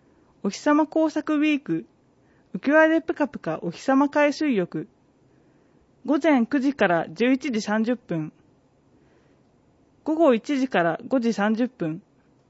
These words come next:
集まれお日様キッズ。七夕集会。午前十一時から十一時四十分。要予約。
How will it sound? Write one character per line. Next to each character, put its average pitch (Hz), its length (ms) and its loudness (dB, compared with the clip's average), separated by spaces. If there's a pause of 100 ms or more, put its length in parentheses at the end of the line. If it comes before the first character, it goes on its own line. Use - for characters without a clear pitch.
(1400)
集 - 120 -2
ま 349 120 6
れ 311 120 4
お 190 120 -2
日 - 120 -12
様 254 240 4
キ 285 140 -4
ッ 220 120 -4
ズ。 160 220 -8 (340)
七 226 240 2
夕 277 240 2
集 277 240 -2
会。 156 300 -4 (1600)
午 294 160 -2
前 302 240 6
十 233 240 2
一 277 200 -4
時 262 120 -2
か 180 140 0
ら 165 240 -4 (200)
十 254 200 0
一 277 180 -2
時 240 120 0
四 196 220 4
十 233 140 0
分。 175 360 -8 (680)
要 262 180 4
予 180 120 2
約。 165 400 -4